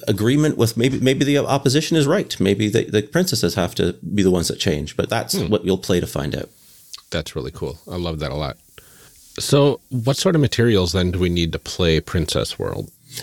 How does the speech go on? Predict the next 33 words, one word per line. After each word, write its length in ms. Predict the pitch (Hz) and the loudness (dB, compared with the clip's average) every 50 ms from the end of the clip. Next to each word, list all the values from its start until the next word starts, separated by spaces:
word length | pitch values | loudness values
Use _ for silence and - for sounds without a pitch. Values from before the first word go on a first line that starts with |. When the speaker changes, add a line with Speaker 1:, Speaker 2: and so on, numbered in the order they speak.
| - - | -10 -4
Speaker 1:
Uh, 300 | - 156 160 165 165 - | -2 0 0 0 0 0
you'd 240 | - 156 151 160 147 | 2 4 4 4 4
need 160 | 165 202 190 190 | 4 4 4 2
the 60 | - | -2
playbooks 640 | - - 113 131 - 143 - - - - - - - - | 0 2 2 4 4 2 0 0 -4 -4 -4 -4 -4 0
that 220 | 151 127 113 - | 2 2 2 2
come 120 | - 131 131 | 2 4 4
with 120 | 127 127 | 4 4
the 60 | - 113 | 2 0
game. 360 | 117 113 110 117 123 139 - - | 2 4 4 4 4 2 0 0
You 160 | - 123 127 | 2 4 4
Speaker 2:
Mm-hmm. 100 | 127 131 | 6 6
Speaker 1:
need 540 | 135 143 139 139 135 131 139 139 - - - _ _ _ - | 6 6 4 4 4 2 2 0 -2 -4 -10 _ _ _ -8
colored 480 | - - 160 170 185 196 202 196 190 - _ - - | -2 2 2 4 6 4 4 2 0 -8 _ -14 -8
pens, 420 | - - 120 113 131 139 139 - | 0 2 4 4 4 4 2 0
pencils, 560 | - - - 123 107 117 - - 135 131 117 | -2 -4 0 0 0 2 2 2 2 2 4
or, 260 | 101 92 90 90 95 - - | 2 2 2 0 -2 -6 -4
or 180 | - 85 85 | -2 0 0
pencil 360 | 78 - - 107 120 - 214 196 | 0 0 -2 -2 0 0 -2 0
crayons, 480 | - 202 208 240 262 262 254 - - - - - - - - - - - - | 0 2 2 4 4 2 0 0 -4 -8 -12 -16 -14 -12 -12 -10 -10 -8 -2
because 240 | - 156 151 147 123 | 0 2 4 4 4
one 100 | 143 151 | 4 4
of 60 | 170 | 4
the 60 | 156 | 4
most 180 | 143 131 131 - | 4 4 4 2
important 320 | 135 113 131 123 113 117 | 2 2 2 0 0 2
things 340 | 117 117 113 113 113 110 107 | 2 2 4 4 2 2 0
in 140 | - 98 110 | 2 0 0
Princess 400 | 110 151 151 143 - 120 - - | 2 2 0 2 2 0 2 4
World 260 | 95 90 90 87 87 - | 4 4 4 2 0 2
is 240 | 98 95 90 85 85 | 2 2 2 2 2
your 160 | 87 90 90 | 0 0 0
color. 680 | - - - - - 110 117 104 76 - 50 - - | -2 -6 -6 -2 0 0 0 0 -2 -4 -6 -16 -20